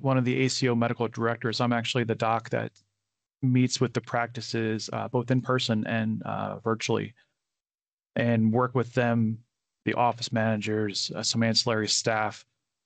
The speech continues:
And we really do, I, I think, a, a great job of providing not only services, but helping them with what they're already good at, and more importantly, what they're not good at.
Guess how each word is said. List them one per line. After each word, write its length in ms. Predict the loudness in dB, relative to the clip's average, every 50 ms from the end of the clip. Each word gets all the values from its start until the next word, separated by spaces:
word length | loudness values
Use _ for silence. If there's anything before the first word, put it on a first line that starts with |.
| _ _ _ _ _ _ -2
And 160 | -2 0 2
we 360 | 4 4 6 6 6 6 4
really 460 | 4 4 4 4 6 6 4 4 2
do, 540 | 2 2 2 2 4 4 2 2 0 -2 -4 -8 -14 -14
I, 280 | -10 -6 -4 -4 -2 0
I 120 | 0 0 0
think, 220 | 2 0 0 0
a, 100 | 0 -2 -2
a 100 | -4 -4
great 280 | 0 2 2 2 2 2
job 380 | 0 0 2 2 2 0 0
of 280 | -2 -4 -4 -6 -12 -20 _ _
providing 760 | -4 -2 0 0 2 2 2 2 2 0 0 -2 -2 -6 -8 _ _ _ _ _ _ -2 0 2
not 200 | 2 4 2 2
only 360 | 2 4 4 4 4 4 2
services, 720 | 2 0 -2 -2 0 2 2 2 2 0 0 0 0 0 0
but 180 | -2 -2 -4 -4 _ _ -10
helping 460 | -10 -6 -4 -2 -2 2 2 4 4
them 340 | 4 4 4 4 2 0 0
with 240 | 0 -2 -4 -4 -12 _ _ _ _ _ _ -12
what 480 | -8 -6 -2 0 2 0 0 0 0
they're 200 | 0 2 4 4
already 240 | 4 4 4 2 2
good 220 | 0 0 0 2 2
at, 180 | 2 2 0 -4 _ _ _ _ _ _ _ _
and 380 | 4 6 6 8 8 6 6 4
more 180 | 4 4 2 2
importantly, 380 | 2 0 0 0 2 2 2
what 160 | 2 2 0
they're 120 | 0 0 -2
not 360 | 0 0 -2 -2 -2 -2 -4
good 140 | -6 -6 -6
at. 220 | -6 -10 -12 -16